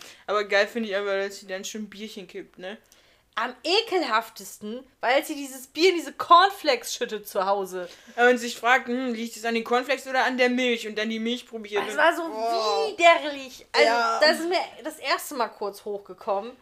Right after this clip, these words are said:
Speaker 2: Und dann
Speaker 1: Ja.
Speaker 2: hab ich auch nicht verstanden, warum man Mützen zu Hause trägt, aber gut.
Speaker 1: Ja, das ist ihr Stil, aber das ist auch, es gibt fast nichts Widerlicheres als, äh, Milch, die drüber ist.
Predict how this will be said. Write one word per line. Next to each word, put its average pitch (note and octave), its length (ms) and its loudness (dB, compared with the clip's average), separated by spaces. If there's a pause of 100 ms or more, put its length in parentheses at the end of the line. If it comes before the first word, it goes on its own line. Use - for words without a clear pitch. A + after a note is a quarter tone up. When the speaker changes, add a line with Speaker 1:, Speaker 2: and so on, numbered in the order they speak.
(500)
Speaker 2:
Und B3 140 -8
dann D4+ 140 4
Speaker 1:
Ja. D#4 120 2
Speaker 2:
hab D#4 80 2
ich C4+ 100 -6
auch C#4+ 40 -4
nicht D#4+ 80 -8
verstanden, D#4 340 -8
warum D4+ 200 -6
man C4+ 180 -10
Mützen D#4+ 340 -8
zu C#4+ 180 -10
Hause C#4+ 320 -6
trägt, E4 420 -8
aber C4 240 -2
gut. D4+ 500 -10 (260)
Speaker 1:
Ja, G3 120 -8
das G3+ 260 -6
ist - 220 -20
ihr F#3+ 140 -12
Stil, G#3+ 560 -8
aber G#3 340 -2 (440)
das A#3+ 280 2
ist A#3+ 180 -14
auch, G#3+ 220 -4
es A#3 220 -14
gibt A#3 460 -16
fast A#3 440 -8
nichts A3+ 220 -8
Widerlicheres A3+ 840 -10
als, G#3 360 -10 (120)
äh, - 60 -20 (500)
Milch, A#3 480 -4
die A3 260 -16
drüber A3 460 -6
ist. F#3 320 -12